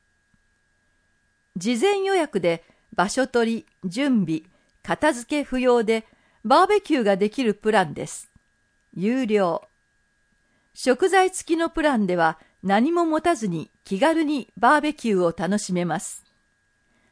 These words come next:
プランのご確認や予約方法について、詳しくはお問い合わせください。問い合わせ先、大阪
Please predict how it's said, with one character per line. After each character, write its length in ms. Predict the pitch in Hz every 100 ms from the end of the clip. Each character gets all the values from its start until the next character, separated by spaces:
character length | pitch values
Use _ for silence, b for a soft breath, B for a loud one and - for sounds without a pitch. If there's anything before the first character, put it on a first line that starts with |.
| _ _
プ 140 | - 415
ラ 160 | 370
ン 100 | 277
の 140 | 196 165
ご 120 | 175
確 260 | 269 277
認 280 | 254 240 226
や 240 | 214 208 b b -
予 140 | 196
約 300 | 233 359 359
方 200 | 359 381
法 180 | 262 226
に 160 | 185 185
つ 140 | -
い 100 | 196
て、 300 | - 151 - _ _ _ _
詳 220 | 214 339
し 120 | -
く 160 | - 220
は 240 | 180 - _
お 100 | -
問 240 | 151 220 302
い 80 | 302
合 60 |
わ 80 | 285
せ 140 | -
く 100 | -
だ 140 | 240 262
さ 180 | 247 226
い。 100 | - _ _ _ _ _ _ _ _ _ _ _ -
問 240 | 254 339
い 60 | 330
合 80 |
わ 100 | 311
せ 160 | 302 285
先、 480 | 254 233 - 208 - _ _ _ _ _ _ _
大 180 | 220 294
阪 480 | 349 294 302 262 226